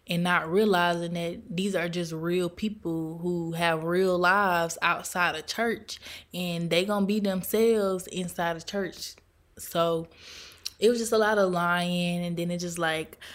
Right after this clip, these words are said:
one of the churches that I had attended, it was some things going on with the pastor, and it just, it just ruined my whole trust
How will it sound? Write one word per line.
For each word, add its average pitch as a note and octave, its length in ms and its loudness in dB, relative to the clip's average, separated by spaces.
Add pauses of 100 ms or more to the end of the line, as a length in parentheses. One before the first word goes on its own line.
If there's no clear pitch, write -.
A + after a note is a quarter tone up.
(480)
one F3+ 160 -2
of F#3+ 80 0
the F3 60 -2
churches F3+ 480 -2
that E3+ 120 0
I E3+ 200 4
had F3+ 220 -2
attended, F3 760 0
it F3+ 80 2
was E3 260 -2
some D3+ 140 -6
things F#3+ 420 -4
going F3+ 340 -2
on F3 280 0
with F3+ 120 -6
the - 60 -10
pastor, F3 760 0
and E3+ 180 -2
it F3 60 -6
just, E3+ 320 -4 (100)
it G#3+ 120 0
just G#3 280 2
ruined F3 400 -2
my F3 140 0
whole F3 320 0
trust F3 720 0